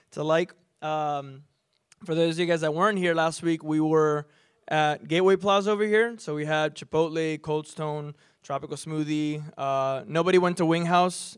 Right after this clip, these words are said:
and you never go to Wing House, please. Never. No, I, I'm, I'm legit, man. Don't go to that place.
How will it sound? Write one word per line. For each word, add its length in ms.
and 420
you 180
never 460
go 260
to 80
Wing 200
House, 340
please. 720
Never. 600
No, 140
I, 240
I'm, 280
I'm 180
legit, 300
man. 480
Don't 340
go 140
to 60
that 200
place. 460